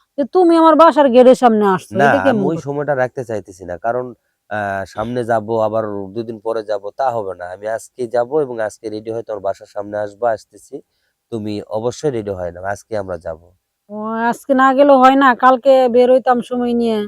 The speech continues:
Speaker 2: আরে না, পাগল, বোঝো না তুমি? আজকে একটু অফ ডে, ছু-, মানে, ছুটির দিন আছে, আহ, যাই দুজনে একটু সমুদ্র সৈকতে যা,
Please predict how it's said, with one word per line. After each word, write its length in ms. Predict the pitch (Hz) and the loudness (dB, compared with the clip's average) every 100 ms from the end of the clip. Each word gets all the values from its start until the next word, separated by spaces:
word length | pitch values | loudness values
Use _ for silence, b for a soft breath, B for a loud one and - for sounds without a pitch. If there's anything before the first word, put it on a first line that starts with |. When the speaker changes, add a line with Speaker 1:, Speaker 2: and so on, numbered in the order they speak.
| 214 - | -10 -12
Speaker 2:
আরে 240 | 113 139 | -6 -4
না, 220 | 127 143 143 - _ - | -2 0 0 -4 _ -6
পাগল, 320 | 101 107 104 | -6 -4 -8
বোঝো 320 | 92 117 127 | -6 -6 -4
না 160 | 127 131 | -4 -4
তুমি? 300 | 131 139 107 82 _ _ _ | -4 -6 -6 -8 _ _ _
আজকে 280 | 101 - | -14 -8
একটু 220 | 117 - 107 | -8 -6 -4
অফ 140 | 107 | -4
ডে, 260 | 98 104 95 | -6 -8 -10
ছু-, 340 | _ 107 98 | _ -14 -12
মানে, 220 | 92 95 | -12 -14
ছুটির 400 | 87 104 104 98 | -16 -18 -16 -16
দিন 160 | 101 98 | -14 -12
আছে, 300 | 98 - 127 90 _ _ _ | -12 -8 -8 -8 _ _ _
আহ, 180 | 92 - - | -16 -16 -14
যাই 260 | 98 98 98 | -8 -6 -6
দুজনে 400 | 101 98 101 95 | -10 -10 -10 -10
একটু 400 | - - 92 87 _ _ _ - | -12 -14 -12 -14 _ _ _ -16
সমুদ্র 340 | 107 104 107 | -12 -12 -12
সৈকতে 520 | 98 110 98 101 104 | -14 -12 -10 -10 -10
যা, 160 | 92 101 | -4 -2